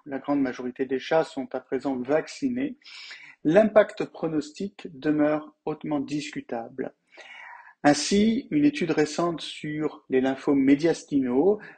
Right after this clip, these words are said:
a démontré qu'il n'y avait pas de différence dans le taux de réponse et dans la survie entre les chats atteints par le virus de la leucose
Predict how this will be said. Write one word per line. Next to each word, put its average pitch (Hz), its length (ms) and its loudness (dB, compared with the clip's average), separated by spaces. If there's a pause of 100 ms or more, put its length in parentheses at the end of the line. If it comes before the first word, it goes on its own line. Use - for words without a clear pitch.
a 147 100 4
démontré 180 520 0
qu'il 143 260 -2
n'y 151 80 0
avait 151 180 0
pas 196 200 4
de 147 100 -4
différence 156 880 -6
dans 127 100 -6
le 117 140 -8
taux 190 240 2
de 175 60 -2
réponse 151 580 -4
et 139 40 0
dans 123 140 -10
la 123 140 -6
survie 135 640 -4 (460)
entre 147 260 0
les 170 120 4
chats - 420 6 (120)
atteints 190 500 4 (640)
par - 320 -8
le 123 380 -6
virus 127 320 -4
de 135 100 -2
la 120 140 -6
leucose 135 580 -2